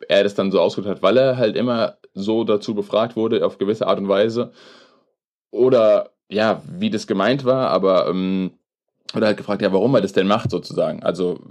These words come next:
der macht ja irgendwie was anders oder ist ja anders als andere und wa-, aus welchem Grund so. Und dann ging's irgendwie drum, ja, dass man da irgendwie proaktiv damit ist, was extra macht, um irgendwie was zu enttabuisieren, um darauf aufmerksam zu machen, um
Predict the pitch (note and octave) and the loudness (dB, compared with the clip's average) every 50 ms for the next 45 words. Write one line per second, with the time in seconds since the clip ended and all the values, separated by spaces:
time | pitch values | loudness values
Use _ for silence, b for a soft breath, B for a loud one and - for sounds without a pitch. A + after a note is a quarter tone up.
0 | - - - - - - - - F2+ F#2 G2 G2+ G#2 - - - - - G3+ A3+ | -20 -20 -20 -20 -20 -18 -10 -4 -4 -2 0 -2 -2 -4 -2 -2 0 0 0 0
1 | G#3 - - - - A2+ C#3+ D#3 D#3+ F3+ F#3+ G3 G2+ F#2 - - - - - - | 0 0 -2 -2 -2 -2 2 2 2 0 0 -2 -4 -2 -2 -4 -2 -2 -2 -2
2 | - A#2 B2 A#2 A#2+ A#2+ F2 - F2+ B2+ C#3+ C#3+ C#3 C3 A2 G#2 G2 G2 F#2+ - | 0 2 2 2 2 2 0 0 0 0 0 0 0 0 -2 -2 -2 -2 -2 0
3 | - F#2 - G#2 G2+ G2 G2 F#2+ E2+ - G#2 F#2+ F2+ - - - - - b b | 0 0 2 2 0 0 -2 -6 -2 0 0 0 0 -4 -6 -8 -8 -8 b b
4 | b b b b b b b b b b b b - G2+ G2+ G2+ G#2 A2 G#2+ A2+ | b b b b b b b b b b b b 0 2 2 4 2 2 2 2
5 | A#2+ C3 C3 - F#2 A#2 A2+ G#2+ G#2+ G2+ A#2 A2 A2+ A2 A2 G2+ - _ _ _ | 0 0 0 0 -2 0 0 0 -2 -2 -2 -2 0 0 -2 -4 -6 _ _ _
6 | _ - F#2 F#2+ G2 G2+ G2 F#2+ G2 F#2+ - G2 F2+ E2+ D2+ F2+ F#2+ F2+ F2+ E2 | _ -6 -2 0 2 2 2 2 0 -2 0 0 2 2 2 2 0 0 -2 -4
7 | - - _ _ _ _ _ _ _ _ _ _ - - - _ _ _ - - | -6 -10 _ _ _ _ _ _ _ _ _ _ -20 -20 -20 _ _ _ -2 2
8 | G#2+ G2+ F#2+ G2 - - B2+ B2+ C3 - G#2+ G#2 G#2 G2+ F2 G2 G#2 G2+ - - | 2 2 2 0 0 0 0 0 2 2 0 2 2 0 2 2 0 0 0 -4
9 | F2+ F2+ - - A2+ B2 - - - A2+ G2 G2+ G2 G2 G2+ - - - F2+ D2+ | -4 -4 -2 -2 -2 -2 -2 -4 -2 0 0 2 2 0 -2 -4 -6 -8 -8 -6
10 | D2+ F#2 F#2 F2+ E2 D#2+ D2 - - - - - G2 F#2 F2+ F2 F2 E2+ - - | -6 -6 -4 -4 -2 -4 -4 -4 -6 -14 -10 -8 -6 -6 -6 -6 -8 -10 -10 -12
11 | - - - - - - - - - - _ _ _ - - G2+ A2+ G#2 - A2 | -14 -14 -16 -18 -18 -18 -18 -20 -20 -20 _ _ _ -2 -2 0 0 0 0 -2
12 | F2+ E2+ F2+ F2+ E2+ E2+ F#2 G#2 A#2+ B2 B2+ A#2 F2+ F2+ F2+ D#2+ - F2+ F2 - | 0 0 0 -2 -2 -2 0 2 4 4 4 4 2 -2 -4 -6 -8 -10 -6 -2
13 | - G2 A2 A2+ A#2+ G#2 G2+ G2 - F#2 F#2 F2+ - - F2+ F2+ F2+ F2+ - - | 2 2 2 2 2 -2 -2 0 0 -2 -2 -4 -8 -6 -4 -4 -4 -4 -6 -10
14 | F#2 - - - F#2 - - | -10 -8 -10 -12 -12 -14 -18